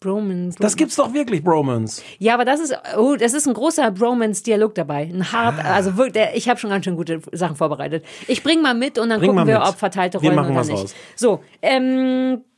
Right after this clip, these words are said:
Speaker 1: das war schön dafür, dass ich kaum was gesehen hab <laughs> diese Woche.
Speaker 2: Ja, vielleicht.
Speaker 1: Oder? Wie ich, ähm, trotzdem Meinung haben, Meinung ohne Ahnung haben kann.
Speaker 2: Ist ja
Speaker 1: Das
Speaker 2: viel
Speaker 1: macht
Speaker 2: leichter.
Speaker 1: mich aus. <laughs>
Speaker 2: Ja.
Speaker 1: Ja.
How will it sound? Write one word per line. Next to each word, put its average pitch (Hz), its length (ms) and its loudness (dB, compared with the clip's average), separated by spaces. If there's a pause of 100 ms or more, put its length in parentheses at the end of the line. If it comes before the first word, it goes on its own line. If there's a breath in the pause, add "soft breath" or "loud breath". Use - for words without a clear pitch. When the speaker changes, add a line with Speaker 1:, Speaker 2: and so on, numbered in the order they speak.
(220)
Speaker 1:
das 226 180 0
war 180 100 0
schön 311 180 0 (140)
dafür, 233 220 0
dass 208 160 -2
ich - 140 -8
kaum 392 200 0
was - 160 -2
gesehen 311 340 2
hab 196 160 0
<laughs> - 0 -
diese - 400 -2
Woche. 220 300 0 (100)
Speaker 2:
Ja, 269 300 4
vielleicht. 147 400 0 (140)
Speaker 1:
Oder? 233 280 0
Wie 294 220 -2
ich, - 120 -4
ähm, 254 340 -4 (140)
trotzdem 415 460 -2
Meinung 262 440 0
haben, 233 220 -4 (120)
Meinung 320 440 0
ohne 320 280 2
Ahnung 247 380 -2
haben 160 240 -4
kann. 170 140 -2
Speaker 2:
Ist 175 100 -2
ja 285 60 0
Speaker 1:
Das 370 80 0
Speaker 2:
viel - 100 0
Speaker 1:
macht - 80 2
Speaker 2:
leichter. 139 160 -2
Speaker 1:
mich 208 180 0
aus. 185 460 -2
<laughs> 208 120 -8
Speaker 2:
Ja. 233 140 0
Speaker 1:
Ja. 131 300 -4